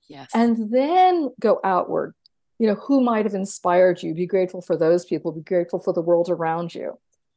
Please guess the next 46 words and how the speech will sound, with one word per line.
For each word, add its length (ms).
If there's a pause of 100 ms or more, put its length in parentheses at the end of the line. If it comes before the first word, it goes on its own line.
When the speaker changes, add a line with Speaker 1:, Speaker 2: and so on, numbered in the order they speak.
(200)
Speaker 2:
Uh, 360
so 560
that's 280
what 140
that's 260
about. 320
And 240 (300)
I 60
do 180
workshops 600
on 160
that. 300
Um, 380
I've 100
done 180
a 140
workshop 440
called 280
Going 240
Beyond 340
Thank 240
You 60
with 140
Creative 260
Mornings 540
on 280
that, 340 (580)
Speaker 1:
Love 40
Speaker 2:
because 320
it 60
Speaker 1:
that. 80
Speaker 2:
shows 480
you 220
also 340
how 380
gratitude 480
could 100
be 120
magical. 760 (300)
And 440
if 60
Speaker 1:
Mm-hmm. 80
Speaker 2:
you 120
live 240
in 120
a 120